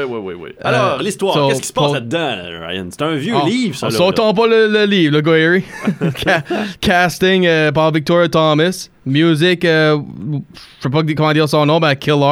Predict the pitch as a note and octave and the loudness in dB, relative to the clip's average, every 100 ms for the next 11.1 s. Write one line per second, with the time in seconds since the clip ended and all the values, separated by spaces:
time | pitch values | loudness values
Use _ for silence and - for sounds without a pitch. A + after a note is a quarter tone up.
0 | D#3 C#3 C3 - - - C3 D3+ D#3+ E3 | 2 2 0 -4 -14 -12 -4 0 2 2
1 | E3 E3 E3+ F3+ F3 F3 E3 E3 D3+ C#3+ | 2 2 2 2 2 2 2 4 2 2
2 | D#3+ D3+ - - D#3 D3+ - - D#3 D3+ | 2 0 -4 -2 0 0 -4 -4 0 0
3 | C#3+ - _ C#3+ C#3 C#3 - - D#3 D3 | -2 -8 _ 0 2 0 -2 -2 -2 2
4 | C3+ D3 - C3+ B2 A#2+ - - - G2+ | 2 0 0 -2 0 -4 -8 -20 -16 -8
5 | A#2+ B2 G#2+ A#2 - F2+ - - - - | -6 -4 -6 -8 -10 -14 -18 -20 -20 -20
6 | _ - - - - A#2+ D3+ D3 G#3 G#3+ | _ -14 -12 -12 -6 -2 0 2 2 2
7 | D3 - D#4+ - - _ _ - C#3 C3 | -2 -10 -12 -14 -20 _ _ -6 -2 0
8 | A#2+ A#2+ G#2+ G#2+ A2 A2 - A#2 - D#3+ | 0 -2 -6 -12 -16 -16 -16 -16 -6 -2
9 | E3 - F#3+ F#3 E3+ F3 F3 F#3+ F#3+ E3+ | -2 2 2 2 2 2 2 2 2 0
10 | E3 E3+ E3+ E3+ - D#3 - D3+ D#3+ F#3 | 2 2 4 2 0 -2 0 0 0 2
11 | F3+ | 0